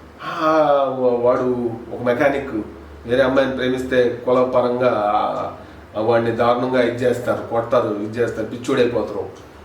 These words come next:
ఆ, చివరికి ఆమె పెళ్లి చేసుకుని ఎక్కడో వేరే అతనితో వెళ్తూ ఉంటే ఒక, ఆ, ఒక జన-, ఒక సర్కిల్లో, ఆ, ట్రాఫిక్ ఇదే అయినప్పుడు సిగ్నల్ పడ్డప్పుడు ఈ పిచ్చోళ్ళలాగా ఆడుకుంటుండే పిచ్చి లేచిపోయింది జనాలు. ఆ సినిమా అసలు, అసలు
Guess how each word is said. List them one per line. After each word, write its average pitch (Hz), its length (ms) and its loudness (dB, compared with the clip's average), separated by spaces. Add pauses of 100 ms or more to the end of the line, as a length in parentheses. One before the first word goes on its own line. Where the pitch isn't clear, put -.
(120)
ఆ, 151 120 0 (100)
చివరికి 135 440 -2
ఆమె 123 260 2
పెళ్లి 135 340 0
చేసుకుని 131 360 -2
ఎక్కడో 123 420 2 (460)
వేరే 120 220 2
అతనితో 127 340 -2
వెళ్తూ 123 280 0
ఉంటే 127 220 -2
ఒక, 123 240 0 (840)
ఆ, 117 40 2
ఒక 110 240 4 (720)
జన-, 123 400 2
ఒక - 80 -6
సర్కిల్లో, 147 760 0 (720)
ఆ, 104 340 -2
ట్రాఫిక్ 156 360 0
ఇదే 139 360 2
అయినప్పుడు 135 460 0
సిగ్నల్ 131 380 0
పడ్డప్పుడు 120 540 0 (400)
ఈ 113 60 -2
పిచ్చోళ్ళలాగా 131 800 2
ఆడుకుంటుండే 131 480 -6
పిచ్చి 127 300 -6
లేచిపోయింది 156 420 2
జనాలు. - 460 -6 (640)
ఆ - 40 -10
సినిమా 175 340 -4
అసలు, 151 240 0
అసలు 104 560 -2